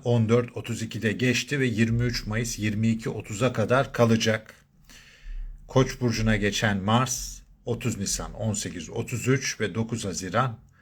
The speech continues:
e, saat sabah yedi otuz dörde kadar burada kalacak. Tabii önemli bir süreç başladı artık. Çünkü ne diyorduk? Daha içe dönük süreçlerden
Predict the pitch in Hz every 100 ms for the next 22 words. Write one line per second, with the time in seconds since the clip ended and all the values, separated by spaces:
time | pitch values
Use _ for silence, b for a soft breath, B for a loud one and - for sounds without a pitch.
0 | b b b b - - - - 101 101
1 | - 107 90 117 - 101 113 113 127 107
2 | 107 90 98 90 92 110 113 131 110 123
3 | 123 120 113 98 90 123 - 120 127 -
4 | 123 123 117 110 131 - 123 113 110 -
5 | 104 - 101 95 107 104 - 143 - -
6 | B B B B - 120 110 123 147 -
7 | - 139 135 127 107 98 85 90 - -
8 | _ b b b b b 110 117 143 135
9 | - 139 135 143 139 - 139 135 - 147
10 | 135 127 131 131